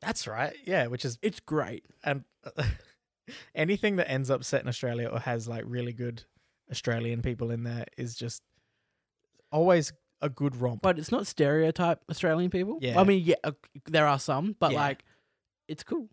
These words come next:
Speaker 1: They have to have them in there. But, like, when it's actually just, like, down to earth Australian, it's like, "Oh man, he's actually just really chill."
Speaker 2: Now, I can spoil something because they spoil it in the opening credits for each episode of season
Speaker 1: Nice.
Speaker 2: four. And Jesse loses an eye this season.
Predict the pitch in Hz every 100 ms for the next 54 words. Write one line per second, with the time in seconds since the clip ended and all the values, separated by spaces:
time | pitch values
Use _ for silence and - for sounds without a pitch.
0 | _ 156 165 - 143 120 120 113 107 123
1 | - 160 170 160 143 - 143 143 139 135
2 | 147 147 139 120 123 120 113 117 123 147
3 | 139 151 190 247 196 131 127 214 208 196
4 | 151 165 - 156 160 - - 135 165 160
5 | 170 160 147 190 208 262 - 156 143 135
6 | 117 127 120 131 143 147 131 127 165 160
7 | 139 139 139 147 131 147 113 - 123 135
8 | 131 127 131 131 120 117 _ - 135 139
9 | 127 131 147 127 - _ _ _ 123 131
10 | 170 175 156 156 151 135 135 127 127 127
11 | - 113 120 151